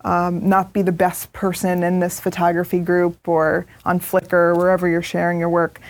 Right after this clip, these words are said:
So you need to be able to understand that you're not perfect now. Your photos will never be <laughs> perfect, but in accepting that,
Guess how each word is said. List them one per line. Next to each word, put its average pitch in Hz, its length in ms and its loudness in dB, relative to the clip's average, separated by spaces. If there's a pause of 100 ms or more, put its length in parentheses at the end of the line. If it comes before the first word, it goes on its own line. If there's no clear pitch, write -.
(160)
So - 140 -4
you 226 140 4
need 233 240 4
to 262 80 0
be 240 100 0
able 220 180 4
to 208 40 2
understand 190 480 0
that 170 180 2 (180)
you're 190 100 0
not 208 300 4
perfect 240 360 -2
now. 190 400 2 (360)
Your 190 60 -6
photos 202 500 4
will 190 140 4
never 226 300 4
be 240 120 2
<laughs> 220 160 -2
perfect, 190 380 0 (240)
but - 140 4
in 214 340 4
accepting 277 580 2
that, 196 320 2